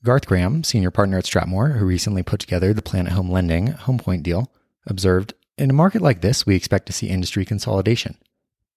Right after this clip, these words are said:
Planet Home Lending is being opportunistic as being one of the first to seize scale benefits in the T P O space. Planet could double its market share in correspondent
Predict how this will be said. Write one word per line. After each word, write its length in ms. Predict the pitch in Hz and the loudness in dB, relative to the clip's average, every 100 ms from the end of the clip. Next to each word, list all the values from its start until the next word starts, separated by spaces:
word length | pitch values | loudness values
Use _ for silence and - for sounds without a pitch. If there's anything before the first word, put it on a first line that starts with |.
| _ | _
Planet 260 | - 110 101 | -4 0 2
Home 160 | 104 101 | 2 2
Lending 260 | 92 117 | 2 2
is 80 | 123 | 0
being 140 | 107 | 0
opportunistic 760 | 98 92 92 92 87 - 156 - | 0 0 -2 -4 -4 -2 -2 -2
as 100 | 110 | -6
being 220 | 95 110 107 | -2 0 0
one 140 | 127 | 0
of 60 | 123 | 0
the 100 | 101 | 0
first 240 | 131 117 | -2 -2
to 100 | 117 | -4
seize 340 | - 101 104 | -4 -2 -2
scale 240 | - - 101 | -2 0 0
benefits 480 | 87 90 - 117 135 | 0 -4 -4 -4 -4
in 100 | 104 | -4
the 80 | |
T 180 | 101 113 | -4 -6
P 160 | - 127 | -4 -2
O 60 | |
space. 380 | 139 - - - - _ _ _ _ _ _ _ | -2 -4 -10 -12 -18 _ _ _ _ _ _ _
Planet 300 | - 101 104 | 0 2 2
could 100 | 98 | 0
double 260 | 98 98 101 | 0 2 0
its 140 | - | 0
market 240 | 98 101 | -2 -2
share 200 | - 110 | -2 0
in 60 | 92 | -2
correspondent 680 | - 101 - 95 101 165 | -2 -2 0 0 2 2